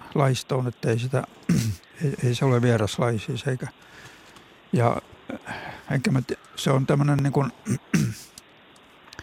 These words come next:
tämmönen tota lehto-, lehtomaisten tai rantojen kosteitten paikkojen kasvi, että se on saanut puutarhoista aika hyviä kasvupaikkoja. Ja sitä on niin kuin,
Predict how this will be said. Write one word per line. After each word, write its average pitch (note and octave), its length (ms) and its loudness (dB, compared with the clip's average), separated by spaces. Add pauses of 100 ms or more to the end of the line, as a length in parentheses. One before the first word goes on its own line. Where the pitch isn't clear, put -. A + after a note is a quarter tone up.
(680)
tämmönen B2 380 4
tota B2 320 4
lehto-, A#2 520 2 (520)
lehtomaisten B2 800 2
tai A#2+ 280 2 (220)
rantojen B2 520 2
kosteitten B2 640 -2
paikkojen B2+ 520 -2
kasvi, C3 360 -2
että C3+ 300 -4 (140)
se - 360 -8
on C3+ 160 -2
saanut C#3+ 400 2 (120)
puutarhoista B2+ 760 2 (120)
aika C3 260 2
hyviä B2+ 380 2
kasvupaikkoja. B2 880 -2 (800)
Ja A#2 200 0
sitä B2+ 220 -4
on B2 140 -2
niin B2+ 100 -6
kuin, C3 160 -6